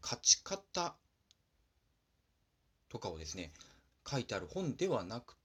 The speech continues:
て、あの、ボードゲーム、こう、対面して何かをするっていうことはどういうことなのか。で、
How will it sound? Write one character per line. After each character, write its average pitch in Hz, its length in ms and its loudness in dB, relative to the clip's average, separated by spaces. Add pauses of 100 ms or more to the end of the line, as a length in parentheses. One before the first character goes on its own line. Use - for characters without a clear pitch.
て、 107 260 0 (1200)
あ 113 40 -6
の、 95 360 -6 (560)
ボ 190 200 2
ー - 20 0
ド 269 140 2
ゲ 294 100 0
ー 262 80 2
ム、 104 220 -2
こ 120 200 0
う、 120 80 -8
対 226 300 2
面 226 260 2
し - 140 6
て 185 380 6
何 156 220 2
か - 160 -2
を 85 100 -2
す - 200 -4
る 117 140 -2
っ - 840 -20
て 131 120 2
い 123 140 2
う 120 60 0
こ 123 160 -4
と 117 100 0
は 95 80 4
ど 190 200 2
う 202 60 2
い 139 80 2
う 101 60 0
こ - 120 -14
と 95 140 -4
な 76 100 -2
の 69 80 -8
か。 - 140 -20 (480)
で、 226 220 8